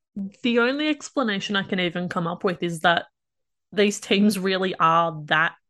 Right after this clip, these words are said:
evenly matched, that these really close and sometimes, you know, unsplittable, that's a word, results kind of occur, you know what I mean? So,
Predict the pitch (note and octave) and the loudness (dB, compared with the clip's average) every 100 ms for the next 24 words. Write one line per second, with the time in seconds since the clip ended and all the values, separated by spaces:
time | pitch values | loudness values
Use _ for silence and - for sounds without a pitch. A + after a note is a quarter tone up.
0 | - F#3 F3 F#3 F#3 E3+ E3 E3+ A#3+ - | -8 -4 -4 -2 -2 0 2 2 2 0
1 | - - - - - F3 - _ _ _ | -6 -6 -8 -6 2 2 2 _ _ _
2 | - _ - F#3 F3+ E3 F3 F3+ F3+ F3 | -20 _ -4 -2 -2 -4 0 0 0 -4
3 | _ - F#3 D#3+ C4+ - E3 F3+ F3 E3 | _ -6 -2 0 -2 -4 -6 -4 -4 -2
4 | E3 D#3+ D#3+ - - _ _ - F#3+ E3 | -4 -4 -8 -12 -16 _ _ -4 -2 0
5 | E3 - _ - F#3+ F#3 E3 - - F#3+ | -2 -4 _ -2 0 0 -2 -4 -2 -2
6 | G#3 D#3+ D#3 - - G3+ G3 E3+ D3+ D#3 | 0 0 0 -2 -4 -6 -2 -4 -4 -4
7 | D3+ E3+ G3+ - - - - G#3+ E3+ E3 | -2 -2 -6 -10 -20 -20 2 6 6 4
8 | F3+ F3 - - - F#3 F3+ F3 E3+ - | 2 0 -8 -8 0 2 4 4 2 -2
9 | - G3+ - - G#3 D4+ G#3 F#3 E3+ E3 | 0 2 0 -2 2 2 2 0 -2 0
10 | E3 E3 E3 C#4 D#4+ - F#3 F3+ | 0 0 -4 -6 -6 0 2 2